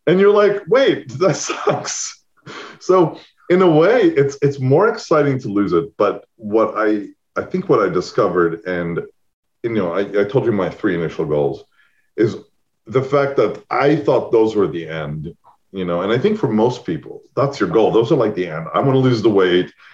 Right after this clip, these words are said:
And then that's your goal. "I'm gonna lose the weight, be in shape, and feel good about myself." And I didn't realize that, that, that was just the gateway to my goals. That was just the beginning. So I was like,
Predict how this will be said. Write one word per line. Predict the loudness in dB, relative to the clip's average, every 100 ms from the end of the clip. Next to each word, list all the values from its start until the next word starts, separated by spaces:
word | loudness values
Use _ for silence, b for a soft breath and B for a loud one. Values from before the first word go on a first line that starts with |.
| b b
And | 0 0
then | 2 0
that's | 0 0 -2 -4
your | 0
goal. | 2 2 2 0 0
"I'm | 0
gonna | 2
lose | 2 2
the |
weight, | 2 2 0
be | -2
in | -2
shape, | 0 0 0
and | -4 0
feel | 2
good | 4 2
about | 0 -2
myself." | -4 -6 -6 -8 b b b b
And | 0
I | 2
didn't | 2 4
realize | 4 4 0 -2
that, | -2 0 0 -2 -4
that, | -4 -4 -8 _
that | 0 2
was | 2
just | 2 0
the | 0
gateway | 2 0 4 2 2
to |
my | 0 2
goals. | 2 2 0 -6 -18 _
That | 0 2
was | 2
just | 0 0
the |
beginning. | -2 -2 0 2 2
So | 2 2
I | 2
was | 2
like, | 2